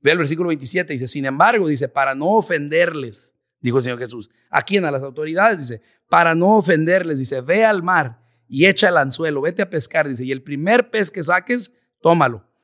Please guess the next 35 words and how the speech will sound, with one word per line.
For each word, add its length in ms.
Y 100
al 100
abrirle 380
la 140
boca 280
hallarás 560
un 160
estatero", 560
o 60
sea, 200
una 280
moneda. 480
Dice, 560
"y 160
dáselo 760
a 160
las 220
autoridades 680
por 240
mí 220
y 60
por 220
ti, 140
paga 300
los 160
impuestos". 400
El 60
Señor 180
Jesús 340
pagó 320
impuestos. 720
<laughs> 340
Eso 160
es 60
algo 340